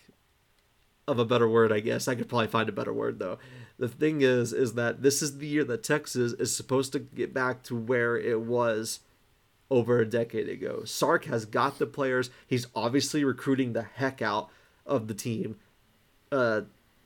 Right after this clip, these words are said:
there is nobody else better at recruiting other than Georgia and Alabama at this point. That is, he's got that where it needs to go. He's got the offensive coordinator, I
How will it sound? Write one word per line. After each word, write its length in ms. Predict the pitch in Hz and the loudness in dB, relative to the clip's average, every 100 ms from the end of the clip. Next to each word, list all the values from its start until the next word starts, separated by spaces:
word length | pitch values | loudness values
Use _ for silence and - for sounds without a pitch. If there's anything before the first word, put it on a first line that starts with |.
| _ _ | _ _
there 240 | 117 139 156 | 6 8 8
is 160 | 127 | 6
nobody 500 | 120 135 143 131 127 | 4 6 8 6 4
else 260 | 117 113 - | 2 0 -4
better 480 | - 123 117 110 - - | 0 2 2 0 -6 -2
at 100 | 123 | -2
recruiting 460 | 120 - 127 120 | -2 -2 -2 -2
other 160 | 113 120 | -2 -2
than 220 | 117 117 | -2 -4
Georgia 280 | 113 123 113 | 0 0 0
and 60 | 113 | -2
Alabama 440 | 113 113 113 113 110 | 0 0 -2 -4 -6
at 120 | 104 | -6
this 160 | 117 | -8
point. 360 | - 110 95 98 _ _ _ | -6 -6 -6 -6 _ _ _
That 140 | 131 131 | 0 2
is, 200 | 113 110 117 | 2 -4 -6
he's 220 | 123 127 | -2 2
got 260 | - 156 - | 4 2 2
that 220 | 131 127 | 0 2
where 140 | 120 113 | 0 0
it 60 | |
needs 220 | 117 110 - | -2 -8 -8
to 60 | |
go. 260 | 110 107 107 - - | -4 -2 -4 -10 -6
He's 220 | 127 123 | -4 0
got 240 | 135 165 | 0 0
the 100 | 185 | 0
offensive 540 | 170 156 170 147 156 - | 0 0 -4 -4 -8 -4
coordinator, 600 | - 151 143 127 127 - | 2 4 4 2 2 0
I 220 | - 87 | -6 -6